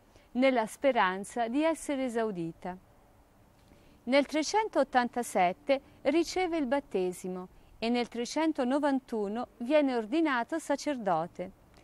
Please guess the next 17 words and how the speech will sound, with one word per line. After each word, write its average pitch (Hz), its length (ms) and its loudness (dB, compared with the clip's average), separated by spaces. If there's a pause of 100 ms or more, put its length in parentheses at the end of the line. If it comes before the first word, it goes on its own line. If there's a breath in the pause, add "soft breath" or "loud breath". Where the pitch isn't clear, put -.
(300 soft breath)
Nel 240 200 2
trecentonovantasette 262 1600 0 (260 soft breath)
verrà 277 520 6
eletto 226 580 2
vescovo 311 560 -2
di 285 140 0
Ippona. 175 580 -4 (540 soft breath)
Da 233 220 6
quel 277 200 4
momento 220 760 -2
inizia 302 520 4
una 233 180 2
lunga 339 580 2
ed 247 180 -2
intensa 294 580 -2
attività 277 560 0
pastorale, 175 840 -2